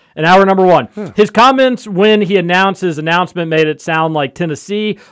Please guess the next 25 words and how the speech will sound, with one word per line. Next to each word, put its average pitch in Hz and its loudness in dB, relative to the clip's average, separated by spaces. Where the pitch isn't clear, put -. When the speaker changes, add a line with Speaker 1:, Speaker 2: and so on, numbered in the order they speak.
Speaker 1:
Also 170 -2
sounded 165 -4
like 156 -2
something 151 -8
Cal 156 -2
was 143 -4
pitching 226 -6
against 165 -6
in 151 -8
his 143 -6
interview 165 -6
yesterday, 156 -4
promising 180 -2
shots, 175 -4
minutes, 160 -8
banners. 139 -14
Speaker 2:
Yeah, 127 0
I, 135 2
I 135 0
do 151 0
think 135 0
that 104 0
Edwards 104 0
is 101 0
probably 87 -2